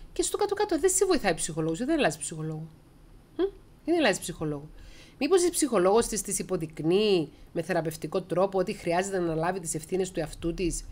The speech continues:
και αυτή δεν θέλει να δουλέψει, δεν θέλει να κοπιάσει και δεν θέλει να αναγνωρίσει ότι τα αγαθά κοπισκτώνται;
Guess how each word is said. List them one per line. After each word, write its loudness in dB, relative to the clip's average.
και 0
αυτή -4
δεν 8
θέλει 6
να 6
δουλέψει, 0
δεν 4
θέλει 2
να 6
κοπιάσει 0
και 0
δεν 6
θέλει 4
να 4
αναγνωρίσει 4
ότι 0
τα 2
αγαθά 2
κοπισκτώνται; 0